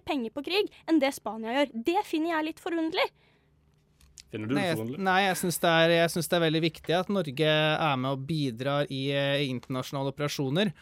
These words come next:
Speaker 3: Og det er jo nettopp, eh, nå er vi i en situasjon hvor, eh, U S A egentlig mener at, eh, at Europa tar alt for liten del av regningen, eh, i nato. Og det er jo bekymring i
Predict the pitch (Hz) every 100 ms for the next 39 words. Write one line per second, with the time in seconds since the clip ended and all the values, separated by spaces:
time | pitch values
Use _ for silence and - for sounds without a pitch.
0 | - - - _ 160 165 156 156 151 -
1 | _ 185 175 _ 185 180 170 185 180 151
2 | 156 - 170 - 156 156 160 156 156 156
3 | 165 - 160 156 147 139 - 160 156 123
4 | 127 143 - 170 156 156 151 151 156 151
5 | 151 - 160 160 156 151 156 151 139 170
6 | 170 147 143 175 160 139 147 - 247 185
7 | 165 120 139 151 131 127 131 147 147 151
8 | 147 147 143 143 147 151 151 123 123 -
9 | 165 - - - - 165 165 139 147 151
10 | 156 - 151 131 147 165